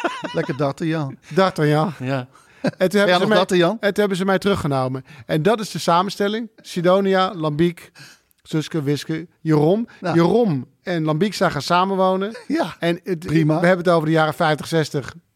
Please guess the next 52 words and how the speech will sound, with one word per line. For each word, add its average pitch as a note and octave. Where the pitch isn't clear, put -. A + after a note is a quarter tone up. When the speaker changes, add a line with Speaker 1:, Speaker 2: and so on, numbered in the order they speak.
Speaker 2:
Dus D#3
we D#3
weten D3
precies C#3
wat C#3+
daar C3+
aan C3+
de C3
hand C#3+
was. E3
Speaker 1:
Ja. -
Speaker 2:
En D#3
dat D3
is C3
oké. C#3+
En -
dan D#3
heb C#3
je C#3+
ook G#3+
nog G#3
professor F3+
Barabbas. D3
Speaker 1:
Ja. A#2
Speaker 3:
Ja. C3+
Speaker 2:
Die, D#3+
eh, E3
alleenstaand E3
wetenschapper D#3
is. G3+
Speaker 3:
Ja. A#2+
Speaker 1:
Maar D3+
is E3
het F3
familie? A#3+
Speaker 2:
Nee. F#3
Speaker 1:
Nee, C3+
hè? B2+
Speaker 2:
Net F3
als E3+
Speaker 1:
Gewoon D#3+
een G#3+
Speaker 2:
Crimson. G#3+
Speaker 1:
vriend. C3+
Speaker 2:
Crimson G3+
is, F3
Speaker 1:
Ja. G3
Speaker 2:
zeg F#3
maar, D#3+
hun D#3
aartsvijand. D#3+
Speaker 3:
Ja. G#2+